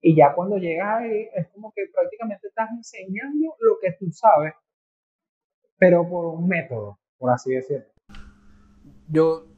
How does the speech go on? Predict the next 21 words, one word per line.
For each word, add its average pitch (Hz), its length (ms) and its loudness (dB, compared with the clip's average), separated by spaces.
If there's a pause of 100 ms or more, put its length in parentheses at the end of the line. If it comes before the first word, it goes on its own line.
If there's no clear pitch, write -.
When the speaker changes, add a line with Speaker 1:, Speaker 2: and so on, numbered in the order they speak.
(760)
Speaker 2:
yo 165 260 0
creo 233 280 2
que 262 100 -4
la 220 120 -4
mejor 170 340 -6
forma 233 520 -6
de 233 100 -8
aprender 160 600 -8
también, 208 500 -6 (120)
o 160 120 -4
sea, 175 260 -2
o 165 120 -4
de 151 800 -8 (600)
como 170 260 -2
que 170 140 -10
convertirte 175 680 -4
en 208 100 -2
un 208 140 -6
crack 202 420 -2
es 202 200 -2
enseñándolo. 170 800 -8